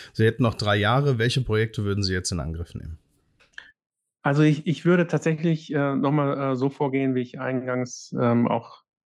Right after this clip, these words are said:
Speaker 2: die aktuelle Situation analysiert habe, nämlich die drei Säulen. Ähm, ich würde, äh, bei der, äh, gesetzlichen Rentenversicherung würde ich, äh, tatsächlich den Weg der Kapitaldeckung weitergehen und das so gestalten, dass, äh, dass jeder gesetzlich Rentenversicherte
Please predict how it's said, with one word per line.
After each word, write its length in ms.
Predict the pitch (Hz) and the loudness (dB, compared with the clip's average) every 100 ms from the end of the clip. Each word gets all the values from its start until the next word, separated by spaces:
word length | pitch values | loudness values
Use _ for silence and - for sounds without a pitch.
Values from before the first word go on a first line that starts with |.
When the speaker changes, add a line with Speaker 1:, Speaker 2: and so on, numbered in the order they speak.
| _ _ _ - | _ _ _ -14
Speaker 2:
die 220 | 131 123 | 0 2
aktuelle 260 | 117 - 127 | 2 2 2
Situation 400 | 123 123 117 117 | 2 0 2 2
analysiert 400 | 113 113 135 139 | 2 0 0 0
habe, 240 | 131 131 | -2 0
nämlich 280 | 123 120 120 | 0 0 -2
die 100 | 117 | -2
drei 240 | 117 117 | 0 0
Säulen. 480 | 110 117 139 175 208 _ 143 | 0 0 0 0 -2 _ -8
Ähm, 280 | 127 127 123 | -4 -2 -2
ich 280 | 117 - | -4 -2
würde, 420 | 139 135 131 127 - | 2 4 4 2 0
äh, 260 | 123 120 | 0 0
bei 120 | 120 | 0
der, 400 | 120 120 117 117 - - | 0 0 -2 -6 -12 -8
äh, 240 | 120 110 | -4 -2
gesetzlichen 480 | 110 123 135 160 143 | 0 2 2 4 4
Rentenversicherung 1040 | 131 135 143 127 127 123 131 120 123 123 117 | 4 2 0 0 -2 -2 0 0 2 0 0
würde 160 | 123 | -2
ich, 240 | 123 - - 131 | -4 -10 -8 -4
äh, 220 | 117 113 | -2 0
tatsächlich 760 | 123 120 131 139 131 - - _ _ _ - | -2 0 0 2 0 -2 -20 _ _ _ 2
den 180 | 127 120 | 4 4
Weg 160 | 131 | 2
der 120 | 131 127 | 2 -2
Kapitaldeckung 840 | 123 120 131 127 135 131 127 117 | -2 -4 -4 -2 -2 -2 0 0
weitergehen 580 | 123 147 151 160 208 190 | 0 -2 0 0 0 0
und 120 | 127 | 0
das 100 | 120 | 2
so 140 | 131 | 2
gestalten, 520 | 143 - 135 135 139 123 | 2 2 0 2 2 2
dass, 240 | 117 - | 2 -2
äh, 220 | 123 120 | -2 -2
dass 200 | 113 110 | -2 -2
jeder 520 | 113 131 135 131 131 - _ | 2 2 2 0 -2 -8 _
gesetzlich 560 | 127 120 135 - 123 123 | 0 0 -2 0 0 0
Rentenversicherte 1040 | 127 135 131 123 123 127 120 123 120 | 0 0 0 -2 0 -2 -2 -2 -2